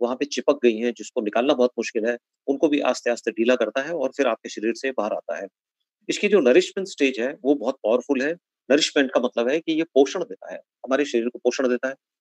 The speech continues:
इसमें vitamins हैं, इसमें करीब-करीब सारे विटामिन हैं जो कि एक, अ, किसी को भी चाहिए, उसकी उपयोगिता को चाहिए, उसके रखरखाव को चाहिए, उसकी बढ़ोतरी को चाहिए, उसके एक स्वास्थ्य रखने के लिए चाहिए।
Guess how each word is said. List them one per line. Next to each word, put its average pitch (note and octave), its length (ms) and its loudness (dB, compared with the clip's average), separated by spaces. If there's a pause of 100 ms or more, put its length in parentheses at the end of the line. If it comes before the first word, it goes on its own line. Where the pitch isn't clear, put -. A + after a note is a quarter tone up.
इसमें B2 180 -2
vitamins C#3 420 4
हैं, E3+ 100 -6 (1040)
इसमें C#3+ 220 2
करीब-करीब B2 720 2
सारे A#2+ 280 2
विटामिन D3 360 4
हैं D3 160 0
जो B2 140 0
कि C3 200 0
एक, B2+ 180 -4
अ, A2+ 840 0 (540)
किसी B2+ 200 -4
को C#3+ 80 4
भी D3 100 4
चाहिए, C#3+ 340 2 (840)
उसकी B2 560 2
उपयोगिता B2+ 440 2
को C3+ 120 -2
चाहिए, C#3 360 0
उसके B2 600 2 (260)
रखरखाव C3 540 4
को C#3 80 -6
चाहिए, C#3+ 300 -4
उसकी C3+ 300 -4
बढ़ोतरी A#2 400 0
को C3 120 -4
चाहिए, C#3 380 -6 (140)
उसके A#2+ 440 2 (400)
एक B2 120 -2
स्वास्थ्य C#3 380 2
रखने C3+ 240 2
के C#3+ 60 2
लिए C3+ 100 4
चाहिए। C3 300 -2